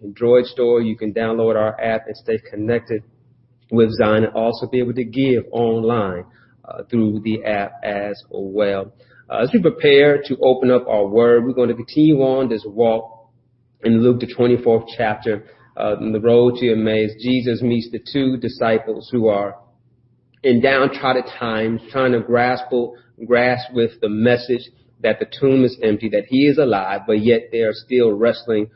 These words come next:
with the legitimacy of this, uh, message. And so as we look, um, at our text today, uh, we are gonna look at verses twenty-eight, uh, to thirty-one,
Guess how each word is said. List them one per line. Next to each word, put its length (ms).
with 220
the 160
legitimacy 840
of 400
this, 400
uh, 60
message. 640
And 100
so 120
as 140
we 100
look, 380
um, 280
at 160
our 180
text 320
today, 400
uh, 220
we 160
are 160
gonna 160
look 280
at 120
verses 420
twenty-eight, 520
uh, 100
to 80
thirty-one, 720